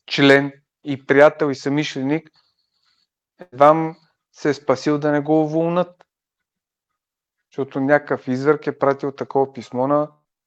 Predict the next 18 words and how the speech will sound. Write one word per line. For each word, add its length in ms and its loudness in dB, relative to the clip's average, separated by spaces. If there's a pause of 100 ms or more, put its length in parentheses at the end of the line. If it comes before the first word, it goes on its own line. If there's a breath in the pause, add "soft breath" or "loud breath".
(680)
фирмата, 340 -2
в 40 -14
която 320 -2
работи. 420 -4 (1300)
Във 120 -14
всеки 320 0
един 180 -4
сектор, 500 -2 (1120)
така 300 0
ка-, 200 -10
вижте, 420 -6 (380 soft breath)
сега 340 4 (100)
въпроса 600 0
за, 300 0 (160)
а, 320 -4 (400)
капацитета 680 2
на 120 2
Възраждане. 480 2